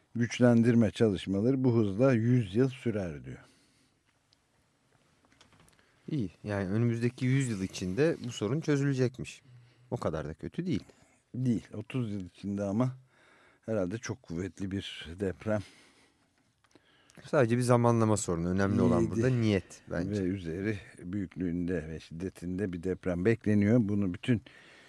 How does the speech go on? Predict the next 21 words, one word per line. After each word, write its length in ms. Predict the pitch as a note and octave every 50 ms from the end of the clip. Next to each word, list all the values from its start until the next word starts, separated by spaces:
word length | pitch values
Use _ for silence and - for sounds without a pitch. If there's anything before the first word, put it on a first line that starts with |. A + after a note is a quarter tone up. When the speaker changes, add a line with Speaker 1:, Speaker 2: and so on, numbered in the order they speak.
| - - _ _ _ _ _ _ _ _ _ _ _ -
Speaker 1:
önemli 640 | - E2 G2 G2 F#2+ F#2 F2+ F2 F#2 F#2 F2 D#2+ - - - E2
bu 220 | F2 F#2+ G2 F#2+
konuda 360 | - - F2 E2 E2 D2 D#2
çalışma 400 | - - A2 F#2+ E2+ - - F2
yapan 340 | E2 D#2+ - F2 F2 F2 E2+
bilim 180 | F2 E2+ E2+ D#2
insanları 580 | D2 C#2+ - - D#2 D2 D2 D#2 D2+ D#2 F2
da 80 | A#2 A2
net 260 | G#2 G#2 F#2+ - -
olarak 360 | D2 C#2+ D2+ F#2+ B2+ C#3 -
söylüyorlar 600 | - - A2+ G#2+ G2+ F2+ F2 D#2 C2+ A#1+ A#1+ B1+
zaten. 500 | C#2 D2 E2 D2 - - - C3 C#3 C#3+ - - _ _ _ _ _ _ _ _ _ _ _ _ _ _ _ _ _ _ _ _ _ - - - _ _ _ _ _ _ _ _ _ _
Elli 380 | A#2+ B2+ B2+ B2 C3 C3+ C3 C3
bir 260 | D3+ E3+ E3 C#3 A2+
bin 240 | A#2 D3 D#3 D3 A2
dersliğin 560 | A2+ A2 A2 G#2 - - A2+ B2 C#3 D#3+ D#3
yıkılacağını 1000 | C3 A#2+ - - A#2 A2 A2+ G#2+ F#2+ G2 A2 G#2+ G2+ G2 G2+ A2 B2 C3+ A#2+ G#2+
böyle 480 | A#2 A2 F#2 F2+ G#2 B2+ C#3+ B2 G2+ -
rahat 340 | F#2+ A2 B2 B2 - -
rahat 440 | F#2 G#2 B2+ C#3 C3 - - - - - - - _ _ _
konuşabiliyoruz. 1080 | - A2+ G#2+ G2+ F#2 - - B2 A2+ A2 G#2+ A2 F#2+ F2+ G#2+ C#3 D#3+ - - - -